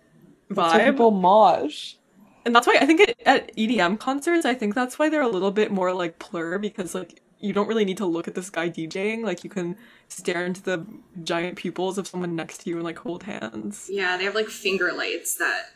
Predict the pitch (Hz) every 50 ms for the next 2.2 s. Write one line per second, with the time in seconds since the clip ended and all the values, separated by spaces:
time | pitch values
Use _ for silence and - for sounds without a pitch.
0 | _ _ _ _ - - 160 160 147 156 139 - - - - 175 170 - - -
1 | - - - - - - 143 - - - - - - - 131 120 104 - - -
2 | - 143 127